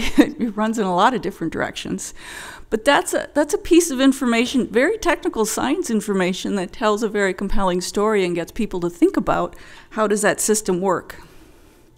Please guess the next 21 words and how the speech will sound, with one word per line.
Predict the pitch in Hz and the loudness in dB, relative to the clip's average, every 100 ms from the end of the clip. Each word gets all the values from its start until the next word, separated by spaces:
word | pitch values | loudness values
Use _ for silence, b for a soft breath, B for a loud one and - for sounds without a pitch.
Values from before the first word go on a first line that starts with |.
| _ B B B B B B - | _ B B B B B B 0
Another | 269 330 | 4 4
emphasis | 233 220 262 - 247 | 4 2 0 -2 0
area | 226 226 214 | 4 6 4
for | 214 208 | 8 10
us | 196 214 | 10 6
is | 226 214 | 0 2
young | 220 226 | 2 2
stand | - 214 214 214 | 2 4 4 4
thinning. | - 247 214 156 - B B B B - | 2 2 2 0 -4 B B B B -6
Um, | 196 190 185 180 | -2 -2 -2 -4
got | - - 185 | -8 2 4
a | 190 | 8
lot | 190 | 8
of, | 196 - | 6 4
lot | 202 202 | 4 6
of | 202 | 6
acres | 226 254 233 254 | 4 4 2 4
out | 240 | 4
there | 254 254 247 | 4 2 2
that | 196 - | 0 2
we're | 185 185 | 2 6